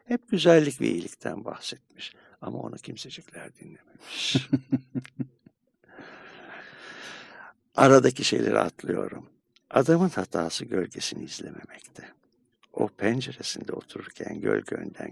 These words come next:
gidiyor ve o da gölgesini koparıp atıyor şakacıktan. Onsuz gitmesini söylüyor. Gölge de gidiyor.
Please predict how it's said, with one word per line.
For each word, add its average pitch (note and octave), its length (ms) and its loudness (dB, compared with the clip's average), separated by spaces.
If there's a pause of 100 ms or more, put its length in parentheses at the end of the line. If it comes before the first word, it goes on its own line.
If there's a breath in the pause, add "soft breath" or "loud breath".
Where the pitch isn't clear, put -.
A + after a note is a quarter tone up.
gidiyor - 380 -18 (100)
ve - 80 -10
o C#2 120 -12
da - 80 -14
gölgesini - 520 -14
koparıp - 440 -10
atıyor - 360 -4
şakacıktan. - 720 -6 (440 loud breath)
Onsuz - 440 2
gitmesini - 500 -10
söylüyor. - 440 2
Gölge D#3 380 10
de F#3+ 60 8
gidiyor. F#3 580 6